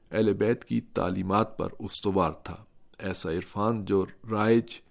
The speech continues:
صوفیت، رہبانیت اور پیری مریدی سے کوسوں دور تھا۔ نجف اشرف میں حصول تعلیم کے دوران آپ کے استاد آیت اللہ شیخ مرتضی انصاری نے آپ کو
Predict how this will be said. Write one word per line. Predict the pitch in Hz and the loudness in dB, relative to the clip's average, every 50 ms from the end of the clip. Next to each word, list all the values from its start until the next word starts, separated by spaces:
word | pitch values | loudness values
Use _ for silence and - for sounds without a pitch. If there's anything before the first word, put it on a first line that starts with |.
| _ - - - - | _ -6 -2 -2 0
صوفیت، | 120 107 - - 113 113 117 113 110 - - - | 0 0 -2 0 2 4 4 4 2 0 -8 -12
رہبانیت | - - 101 92 - - 95 92 92 92 98 107 117 120 117 113 - - | -8 -6 -4 -4 -4 -6 -4 -4 -4 -4 -2 0 2 2 2 0 -2 -8
اور | - - 92 87 - - - | -8 -6 -6 -6 -6 -8 -4
پیری | - 113 110 110 107 101 - - | -2 0 0 0 0 -2 -4 -8
مریدی | 95 95 92 90 101 104 107 120 131 120 - - | -6 -6 -4 -2 -2 -2 -2 -2 -4 -6 -4 -6
سے | 90 95 - - - - | -6 -8 -8 -12 -12 -4
کوسوں | - 117 104 95 - - - - - - | -2 0 0 0 -2 -6 -6 -10 -14 -14
دور | - 92 - 104 92 - - - - | -14 -8 -4 -4 -4 -4 -6 -12 -16
تھا۔ | - - - - _ _ - - - - - - - - - - - - - - - - - | -16 -16 -16 -18 _ _ -20 -20 -20 -20 -20 -20 -20 -20 -20 -20 -20 -20 -20 -20 -16 -4 2
نجف | 135 139 143 160 165 156 | 4 4 6 6 4 4
اشرف | 175 156 139 - - 156 160 147 | 4 4 4 2 2 0 0 0
میں | 139 139 143 123 | 0 0 0 0
حصول | 95 - - 117 117 123 127 127 | 0 0 2 2 2 4 2 2
تعلیم | - - - 95 95 104 117 123 | 2 0 0 0 2 0 0 -2
کے | 123 - 113 98 | -2 -2 -2 0
دوران | 92 92 95 98 101 107 107 92 | 2 0 0 2 0 0 0 -2
آپ | 85 87 87 - - | -2 -4 -4 -6 -6
کے | - 95 | -6 -6
استاد | 87 - - - 87 87 90 101 101 98 - - | -4 -6 -6 -6 -2 0 0 0 0 -2 -4 -10
آیت | - 90 87 90 - - 98 | -8 -8 -8 -8 -8 -10 -8
اللہ | 101 98 98 101 | -6 -4 -4 -4
شیخ | - - - 104 104 104 98 - - | -4 -6 -4 -4 -2 -4 -4 -6 -8
مرتضی | 87 87 85 85 - - 92 87 95 90 92 90 - | -10 -8 -8 -8 -6 -4 -4 0 0 0 0 0 -2
انصاری | - 95 90 85 - - 80 92 101 110 | -6 -10 -10 -8 -8 -8 -6 -6 -6 -6
نے | 117 143 170 180 | -6 -6 -6 -6
آپ | - 85 85 - - | -6 -8 -8 -8 -10
کو | - 101 98 110 | -8 -8 -8 -8